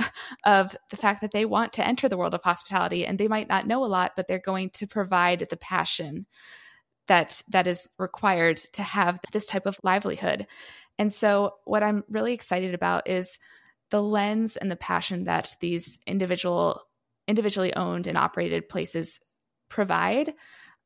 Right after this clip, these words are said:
not only in the preservation of the place, so there is that appreciation for the history of the land or the property itself, the community, the culture, but there's also that acceptance of innovation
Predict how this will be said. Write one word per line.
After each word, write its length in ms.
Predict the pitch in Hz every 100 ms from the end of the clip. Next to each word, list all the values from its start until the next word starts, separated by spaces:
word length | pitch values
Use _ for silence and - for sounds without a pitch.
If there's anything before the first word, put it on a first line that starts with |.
| -
not 200 | 240 294
only 260 | 302 294
in 220 | - 202
the 80 | 208
preservation 640 | 202 196 185 180 170 - 196
of 140 | -
the 80 | 180
place, 360 | 175 165 170 -
so 180 | 220
there 120 | 202 202
is 220 | 220 208
that 140 | 208
appreciation 580 | 190 - 185 175 170 175
for 140 | - 175
the 80 |
history 720 | 190 214 - - 185 185 175 - - - -
of 100 | -
the 120 | 180
land 600 | 226 247 220 196 185 180 -
or 480 | - 202 196 185 185 -
the 80 | 185
property 420 | - 170 175 170
itself, 680 | 160 - - 220 190 190 - _ - _ -
the 80 |
community, 520 | 180 - 208 208 190 170
the 100 | 165
culture, 560 | - 190 - 202 202 - - - _
but 120 | 208
there's 240 | 214 220 -
also 380 | 196 214 - 226
that 180 | 180
acceptance 640 | 180 - 185 170 202 190 -
of 240 | 170 165 -
innovation 800 | 196 190 170 175 - 202 214 226